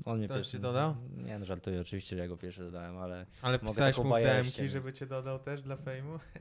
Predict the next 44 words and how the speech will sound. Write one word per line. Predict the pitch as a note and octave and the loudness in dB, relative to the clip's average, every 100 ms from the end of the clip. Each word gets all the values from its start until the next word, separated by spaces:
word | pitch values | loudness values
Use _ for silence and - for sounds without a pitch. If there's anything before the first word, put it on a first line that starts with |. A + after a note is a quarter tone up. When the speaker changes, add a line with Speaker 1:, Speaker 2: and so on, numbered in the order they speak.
| C#3+ - - - | -16 -16 -16 -6
Speaker 1:
E, | G#2 G#2+ G#2+ | 0 2 2
wysłu-, | G#2 - F3 | 0 -2 2
nie, | E3 | 6
ja | A#2 | 6
mu | B2 B2+ | 4 0
wy-, | C#3 | -4
wysłałem | B2+ B2 C3 B2 | -6 0 0 0
zdjęcie | F3+ G3 A#2+ | -2 -2 -2
na | A2 | -2
Instagramie, | G#2+ A2+ A2 G#2+ G#2+ A2+ A2+ | -2 -2 0 0 -2 -4 -4
e, | A2 G#2+ G#2+ G#2+ | -4 -2 0 2
Speaker 2:
A, | A2+ A#2+ | 2 4
Speaker 1:
z | C3+ | 2
Speaker 2:
i | |
cię | |
Speaker 1:
podziękowaniem | B2 C3+ C#3 C3 B2 | 2 4 6 6 6
Speaker 2:
dodał. | |
Speaker 1:
za | A#2+ | 4
fotę, | A#2+ C3+ C#3 C#3 | 2 2 2 0
że | A#2+ B2 A#2+ | 0 0 0
fajnie, | A2 B2 B2 | 0 0 0
że | A2+ A#2+ | -2 -4
mogłem | A#2 A2+ | -4 -6
go | A2 | -6
poznać, | - A#2+ B2+ A2 | -6 -4 -4 -4
bo, | G#2+ A2 G#2+ G#2+ | -2 -2 -2 -2
bo, | A2 | -6
bo | A2 A2+ | -6 -4
go | A2+ | -4
śledzę. | - G2+ A2 D3+ - - - - - - _ _ | -4 -4 -2 -4 -6 -18 -20 -20 -20 -20 _ _
Mm, | A#3 - G3 F3 E3+ E3 | -12 -10 -8 -6 -6 -8
przeczytał. | - - F#2 F2+ F2+ _ _ - G2 - - - | -10 -8 -6 -6 -8 _ _ -6 -6 -8 -12 -8
<laughs> | A#2+ - - - - - D#3+ C#3+ | -8 -8 -14 -14 -14 -16 -16 -10
Nie | A#2+ B2 | -4 -4
odpisał, | A#2+ - G#2 D#3 D#3 | -4 -8 -8 -4 -2
ale | C3+ A#2 | -2 -2
Speaker 2:
No | A#2 | -2
to | C3 | -4
Speaker 1:
przeczytał. | C3 D3+ | -4 -6
Speaker 2:
spoko. | F2+ F#2 C3+ C3+ G#2+ G#2 _ | -4 -2 -2 -4 -10 -12 _
Speaker 1:
Ale | C3 C#3 | -6 -6
też | B2+ A2 | -6 -8
fajnie | G#2 F#2+ F2+ | -8 -8 -8
było. | E2+ | -10